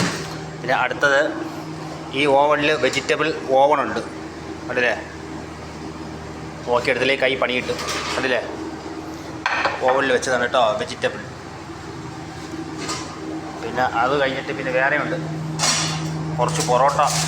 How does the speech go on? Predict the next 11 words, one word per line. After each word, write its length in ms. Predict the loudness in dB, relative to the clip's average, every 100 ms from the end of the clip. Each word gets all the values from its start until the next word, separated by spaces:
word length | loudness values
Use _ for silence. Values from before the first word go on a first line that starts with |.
| 2 0 0 0
വേണം, 240 | 2 4 4 4 2
കുറച്ച് 200 | 0 2
പൊറോട്ട 300 | 4 4 4 2
റെഡിയാക്കി 260 | 4 4 2
വെച്ചിട്ടുണ്ട്, 360 | 0 -2 -2 -2 -2 -2 -2 -2 -4 -4 -4 -4
കണ്ടില്ലേ? 280 | 0 2 0 -2 -4 -4 -2 -2 -4 -4 -4 0 2
അപ്പോൾ 200 | 6 6 6 4
ഇന്നത്തെ 300 | 2 6 6 6
സ്പെഷ്യൽ 360 | 2 2 2 4
വൈകിട്ടത്തെയാണ് 540 | 4 4 4 4 4 4
കേട്ടോ. 180 | 4